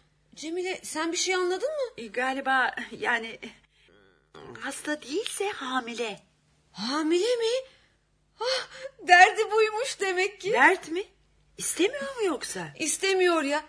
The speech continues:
Speaker 1: Erken olduğunu düşünüyor.
Speaker 2: Kendisine hazır hissetmiyorsa?
Speaker 1: Okulunu bitirdikten sonra çocuk sahibi olmak istiyor.
Speaker 2: Üstüne gitmemeli.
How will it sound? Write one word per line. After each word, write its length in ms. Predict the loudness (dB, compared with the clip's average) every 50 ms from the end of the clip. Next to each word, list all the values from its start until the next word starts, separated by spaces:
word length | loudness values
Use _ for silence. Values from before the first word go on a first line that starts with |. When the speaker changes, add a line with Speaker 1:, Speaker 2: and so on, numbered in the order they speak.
| -8 _
Speaker 1:
Erken 340 | 2 2 2 2 2 0 0
olduğunu 420 | 0 0 -2 -2 -2 -2 -2 -2 -4
düşünüyor. 480 | -6 -6 -4 -4 -4 -4 -4 -6 -8 -12 -18 _ _ -16 -4
Speaker 2:
Kendisine 480 | 0 0 2 2 0 0 -2 0 -2
hazır 300 | 0 0 0 -2 -2 -2
hissetmiyorsa? 840 | -2 -2 -4 -2 0 0 -2 -2 -4 -4 -4 -4 -6 -8 -10 -10 -12 -14 -16 -20 _ _ _ _ _ -6
Speaker 1:
Okulunu 420 | -6 -6 -4 -2 -2 0 0 0
bitirdikten 580 | 0 0 0 0 -2 -2 -2 -2 -2 0 0 0
sonra 280 | 2 2 0 0 0
çocuk 260 | -2 -2 -4 -4 -4
sahibi 380 | -4 0 2 2 2 2 2 0
olmak 320 | 0 0 0 0 -2 -4
istiyor. 440 | -6 -8 -10 -8 -6 -6 -6 -6 -6 -12 _ _ _ _ -4
Speaker 2:
Üstüne 380 | -4 -4 -2 -4 -2 -2 -2
gitmemeli. 640 | -2 -4 -6 -8 -6 -6 -6 -4 -4 -6 -8 -10 -12